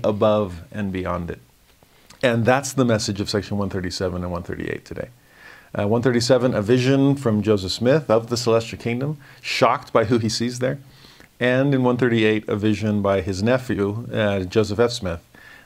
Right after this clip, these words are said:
that is equally mind-blowing to, to understand just how much above what we imagined Jesus Christ is able to do. Heaven will be a heavenly place, believe me.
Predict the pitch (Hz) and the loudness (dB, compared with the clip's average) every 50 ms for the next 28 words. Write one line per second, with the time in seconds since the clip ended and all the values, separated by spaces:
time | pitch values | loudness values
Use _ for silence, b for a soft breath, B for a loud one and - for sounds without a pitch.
0 | B - 107 101 107 104 92 - - 131 135 127 - 127 113 110 107 101 98 98 | B -4 -2 0 0 0 -2 -2 -4 -4 -4 -2 0 0 0 0 0 -2 0 0
1 | 101 107 107 107 104 92 85 85 80 78 - - - - - - - - - - | 0 0 0 0 -2 -2 -4 -6 -6 -6 -8 -10 -12 -14 -16 -18 -14 -8 -6 -6
2 | - - - - 95 98 110 110 113 113 - - 113 101 98 95 95 92 90 90 | -6 -6 -4 -2 -2 -2 0 -2 -2 -4 -4 -4 -2 -2 -2 -2 -2 -4 -6 -8
3 | b b b b b b b b b _ - - 131 139 139 - - 139 131 123 | b b b b b b b b b _ -2 0 2 2 2 0 0 0 0 0
4 | 117 110 113 110 107 - - - - - 107 104 98 107 104 101 101 98 92 90 | 0 0 0 0 0 -2 -6 -10 -4 -4 -2 0 0 0 0 0 0 -4 -6 -10
5 | 90 98 - - - - - 101 104 98 95 92 87 85 85 85 - 85 78 76 | -14 -16 -12 -6 -6 -6 -4 -2 -2 0 0 0 0 -2 -2 -4 -6 -10 -10 -10
6 | 80 - - b b b b b b b b b b - - 104 85 90 90 - | -12 -14 -18 b b b b b b b b b b -6 -6 -4 -4 -4 -6 -6
7 | - - 87 85 - - 82 78 - 82 80 - - - - 95 - - - - | -4 -4 -4 -4 -6 -8 -10 -8 -8 -8 -8 -8 -12 -14 -14 -14 -12 -14 -14 -14
8 | _ _ _ _ _ _ _ _ _ _ - - 113 110 107 113 101 95 95 92 | _ _ _ _ _ _ _ _ _ _ -4 -2 -2 0 0 0 -2 -2 -2 -4
9 | 87 101 98 90 90 90 85 95 107 104 110 110 104 104 101 - - - - - | -2 -2 -2 -2 -2 -2 0 0 0 0 0 -2 -2 -4 -6 -8 -10 -12 -12 -12
10 | - 82 - - B B B B B B B B B - 98 92 90 90 85 - | -12 -14 -16 -20 B B B B B B B B B -6 -4 -4 -4 -4 -6 -8
11 | - - | -14 -16